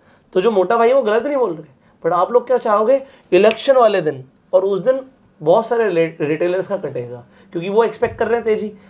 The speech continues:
मैं कह रहा हूँ, हो सकता है तेजी आए भी, but इस तेजी के बावजूद भी क्या होगा, उसे समझने की कोशिश हम यहाँ पर कर रहे हैं।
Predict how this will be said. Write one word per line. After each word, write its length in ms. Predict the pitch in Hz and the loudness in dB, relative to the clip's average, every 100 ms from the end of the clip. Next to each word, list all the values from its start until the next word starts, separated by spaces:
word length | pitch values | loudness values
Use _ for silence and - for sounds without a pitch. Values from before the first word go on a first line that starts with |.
| - | -2
मैं 120 | 190 214 | 0 4
कह 60 | |
रहा 80 | 269 | 4
हूँ, 80 | 277 | 4
हो 60 | |
सकता 180 | 294 330 | 2 0
है 60 | 311 | 0
तेजी 240 | 294 277 | 0 2
आए 220 | 285 277 | 4 4
भी, 260 | 254 202 - _ _ _ _ 220 | 2 -2 -10 _ _ _ _ 2
but 100 | 262 | 2
इस 160 | - | 2
तेजी 280 | 220 214 247 | 0 0 0
के 100 | 269 | 0
बावजूद 440 | 214 214 208 233 | 2 2 0 -6
भी 100 | 196 | -4
क्या 160 | 202 208 | 2 4
होगा, 180 | 202 240 | 4 4
उसे 240 | 233 214 | 2 -2
समझने 340 | 196 180 185 185 | -4 -4 -4 -4
की 60 | |
कोशिश 320 | 185 165 160 | -4 -6 -6
हम 120 | 165 156 | -6 -4
यहाँ 120 | 147 | -4
पर 140 | - | -4
कर 140 | 208 131 | -2 -2
रहे 160 | 113 | -4
हैं। 120 | 110 | -12